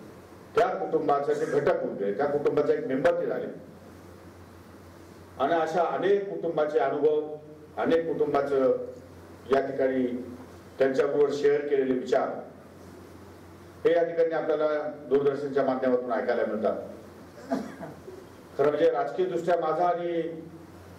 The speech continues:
अटल बिहारी वाजपेयींचा तसा काहीही संबंध नाही, परंतु महाविद्यालयीन काळामध्ये राजकीय नेत्यांची भाषणं ऐकणं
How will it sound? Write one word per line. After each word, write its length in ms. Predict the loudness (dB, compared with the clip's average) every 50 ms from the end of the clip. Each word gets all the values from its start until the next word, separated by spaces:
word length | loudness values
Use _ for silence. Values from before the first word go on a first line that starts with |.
| -20 -20 -20 -16 -6 -2
अटल 260 | 0 2 2 2 2
बिहारी 220 | 2 2 2 2 0
वाजपेयींचा 640 | 0 0 -2 -2 -4 -6 -6 -2 0 0 2 2 0 0
तसा 180 | -2 -2 -2 -2
काहीही 320 | 0 0 -2 0 0 -2
संबंध 320 | 0 0 -2 -2 -2 -2 -2
नाही, 140 | -2 -4 -4 -8 -10 -14 -16 -18 -18 -20 -20 -20 -20 -20 -20 -20 -20 -20 -20 -20 -20 -20 -20 -20 -20 -20 -20 -8 -2 0
परंतु 260 | 0 2 2 2 4
महाविद्यालयीन 640 | 4 2 2 2 0 0 0 0 0 0 0 0
काळामध्ये 600 | 0 0 0 0 0 0 0 2 2 2 2 2 0 -4 -6 -10 -14 -18 -20 -20 -20 -20 -20 -20 -20 -20 -20 -20 -20 -20 -20 -20 -20 -20 -20 -20 -20 -20 -20 -20 -20 -20 -20 -20 -6 0 2
राजकीय 400 | 4 4 4 2 0 0 0 2
नेत्यांची 420 | 4 4 4 2 0 -2 0 -2
भाषणं 380 | 0 0 -2 -4 -4 -2 0 0
ऐकणं 280 | 0 0 -2 -6 -8